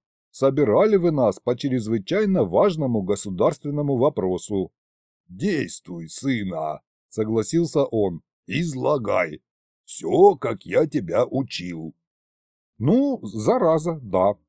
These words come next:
Раздражает, да. Но сегодня пофигизм и хроническое пьянство императора может сыграть мне на руку. Был у нас один вопрос, который я откладывал, откладывал, но решать-то его всё равно надо.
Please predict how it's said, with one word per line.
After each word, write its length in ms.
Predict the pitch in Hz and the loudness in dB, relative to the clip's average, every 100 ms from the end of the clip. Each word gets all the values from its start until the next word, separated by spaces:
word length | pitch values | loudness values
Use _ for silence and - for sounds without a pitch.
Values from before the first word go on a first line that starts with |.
| _ - | _ -4
Раздражает, 960 | 85 160 170 196 208 160 143 143 156 - | 0 2 2 4 4 4 2 2 -2 -8
да. 480 | - 82 107 113 113 - _ _ _ - | -16 0 4 4 2 -4 _ _ _ -2
Но 200 | 120 156 | 0 0
сегодня 560 | 139 131 226 160 98 | 0 2 2 2 -2
пофигизм 680 | - 120 123 156 156 147 107 | 0 -2 -2 -6 -4 -2 -2
и 180 | 95 120 | -4 -6
хроническое 760 | 143 151 156 143 123 - 110 113 | -2 0 0 -4 -8 -2 0 0
пьянство 540 | 147 156 110 - 95 | 0 0 0 -2 -2
императора 640 | 95 139 220 262 113 95 78 | -2 -2 -4 -2 0 0 -2
может 500 | 85 104 226 202 104 | -2 0 0 -2 -6
сыграть 440 | 110 95 131 196 | -6 0 0 0
мне 260 | 117 139 190 | -4 -2 -2
на 280 | 104 101 107 | 0 2 2
руку. 480 | 110 - 110 101 - _ _ _ | 0 -2 -2 -2 -8 _ _ _
Был 340 | 90 143 175 | 0 2 4
у 80 | 139 | 4
нас 240 | 123 117 117 | 2 0 0
один 300 | 117 139 107 | 0 0 0
вопрос, 560 | 107 127 190 220 - _ | 0 0 0 0 -4 _
который 440 | 117 113 147 127 | -6 -2 0 0
я 180 | 104 107 | 2 0
откладывал, 680 | 98 - 170 208 196 185 180 | -2 -4 -2 0 2 2 0
откладывал, 920 | 175 - 175 180 165 170 170 170 160 _ - | -2 -2 0 0 0 -2 0 0 -2 _ -4
но 160 | 117 | 0
решать-то 500 | 135 135 - 151 123 | 0 0 0 0 0
его 200 | 101 95 | -2 0
всё 220 | 92 - 135 | -4 -2 0
равно 360 | 170 123 101 | 0 0 -2
надо. 520 | 98 92 90 92 87 | -2 -2 -4 -6 -8